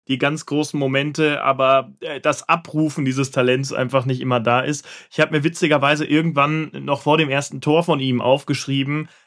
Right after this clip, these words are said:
erster Touch, Sané, Weltklasse. Mit der Einschränkung, wenn er denn dann da ist, wenn er auf Betriebstemperatur ist, weil dann hat er teilweise Mitnahmen da.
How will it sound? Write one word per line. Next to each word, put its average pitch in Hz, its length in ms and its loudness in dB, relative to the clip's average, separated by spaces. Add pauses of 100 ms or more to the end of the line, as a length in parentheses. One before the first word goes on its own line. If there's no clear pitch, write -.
(140)
erster 156 380 0
Touch, - 500 -4 (100)
Sané, 135 600 0 (180)
Weltklasse. 117 920 0 (220)
Mit 120 180 -2
der 135 100 2
Einschränkung, 143 680 -4
wenn 135 240 0
er 151 160 4
denn 143 360 0
dann 139 280 0
da 151 240 2
ist, 120 300 0
wenn 139 120 0
er 139 100 -2
auf 135 140 -4
Betriebstemperatur 147 1080 0
ist, 165 200 -2 (280)
weil 127 100 0
dann 143 160 0
hat 160 140 -2
er 151 100 0
teilweise 143 520 0
Mitnahmen 147 580 0
da. 135 320 2